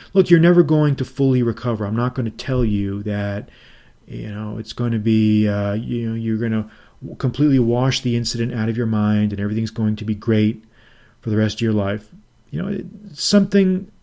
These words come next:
something was, something was, was taken out of you,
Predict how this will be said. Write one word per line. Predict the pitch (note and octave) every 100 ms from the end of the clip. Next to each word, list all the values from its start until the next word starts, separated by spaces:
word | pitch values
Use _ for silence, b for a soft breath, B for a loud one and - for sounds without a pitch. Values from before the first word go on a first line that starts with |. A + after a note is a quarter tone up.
| _ -
something | F3+ F3 F3+ E3+
was, | D#3+ C#3 - -
something | - E3 D#3+ D#3+
was, | D3+ - -
was | C#3
taken | - D3 C#3
out | C3+ C#3
of | B2
you, | G2+ G2+